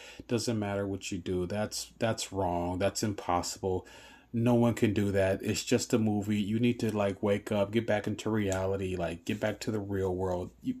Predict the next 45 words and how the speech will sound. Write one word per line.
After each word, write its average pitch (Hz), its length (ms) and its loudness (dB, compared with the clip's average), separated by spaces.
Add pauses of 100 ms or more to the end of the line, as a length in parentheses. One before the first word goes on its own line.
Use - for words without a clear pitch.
you 135 180 0
can't 101 300 -2
do 80 140 -4
stuff 87 300 -4
like 71 220 -6
that. 71 220 -6
You're, 98 140 -6
you're 110 220 -4
crazy. 95 560 -2
I 92 120 -2
don't 123 100 2
know 110 80 2
where 107 180 2
you're 110 160 4
getting 87 220 -4
this - 140 -4
stuff - 280 -4
from." - 200 -12 (440)
And 113 120 0
that's - 160 0
what 107 80 -4
people 110 240 -6
say. 85 220 -8 (340)
"I 170 80 -6
don't 190 100 0
know 139 140 0
where 160 180 4
you're 190 160 4
getting 123 240 4
this 117 120 -6
stuff 110 220 -6
from. 120 280 -4
You're 214 160 2
crazy. 220 720 -2 (720)
We 247 180 10
can't - 360 -4
do 101 140 -6
that 85 200 -8
stuff. - 280 -6
It's 247 200 0
impossible. 254 560 2
It's 208 160 2
just 254 280 0
a - 20 4
movie." 254 540 4